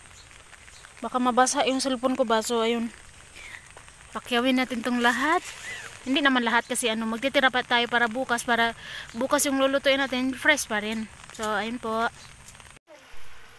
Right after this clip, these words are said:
So, ayun po. Good morning, good morning.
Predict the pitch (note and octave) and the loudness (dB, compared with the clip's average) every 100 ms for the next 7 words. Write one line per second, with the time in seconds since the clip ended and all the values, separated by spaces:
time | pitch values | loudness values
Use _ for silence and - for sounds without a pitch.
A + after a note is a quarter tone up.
0 | - - - - - - - D4+ C#4+ C#4+ | -20 -20 -20 -20 -20 -14 -4 0 2 4
1 | C#4+ D#4 D#4 D4+ D4 D4 C4+ C4+ C#4 C#4 | 4 2 0 -2 -2 0 0 2 2 2
2 | B3+ B3 C4 C4+ C4+ C4+ C#4 D4 | 0 0 0 0 0 0 0 -2